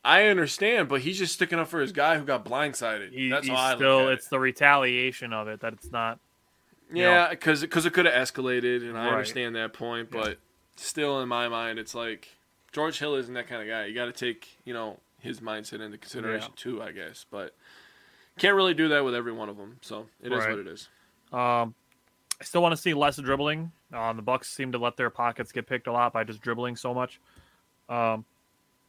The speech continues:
Speaker 2: I do feel that besides Serge Ibaka and Bobby Portis, this wasn't a bad game for the Bucks offensively. Um,
Speaker 1: Yeah.
Speaker 2: looking at Serge Ibaka and Bobby Portis, they combined for eight points on three of twenty-one shooting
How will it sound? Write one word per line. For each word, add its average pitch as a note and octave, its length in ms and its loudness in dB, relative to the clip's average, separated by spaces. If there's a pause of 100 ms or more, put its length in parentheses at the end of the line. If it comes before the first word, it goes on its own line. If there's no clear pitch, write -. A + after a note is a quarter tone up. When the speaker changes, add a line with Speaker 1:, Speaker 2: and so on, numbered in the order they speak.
(180)
Speaker 2:
I D3 120 4
do A3+ 220 2
feel G#3+ 380 2
that D3 160 2 (340)
besides F3+ 680 2
Serge E3 420 -2
Ibaka D#3 340 2
and D3+ 160 0
Bobby B2+ 200 4
Portis, C#3+ 380 -2
this B2 140 -6
wasn't D#3+ 280 0
a A#2+ 40 -6
bad B2+ 340 0
game B2 260 0
for A#2+ 100 -6
the A#2 60 0
Bucks A#2 300 0
offensively. A2+ 580 -8 (460)
Um, A#2+ 280 4
Speaker 1:
Yeah. A#2 60 -4
Speaker 2:
looking F#3 300 2
at E3 200 6 (180)
Serge D#3+ 420 2
Ibaka D3+ 720 4
and B2 300 2
Bobby C3+ 260 6
Portis, C3 420 0
they B2 100 -2
combined A#2+ 580 0
for A#2+ 180 -12
eight C#3+ 220 -6
points C#3 440 -4
on A#2+ 180 -8
three D3 440 -4
of D3+ 140 -4
twenty-one C#3 560 -4
shooting D3+ 560 -4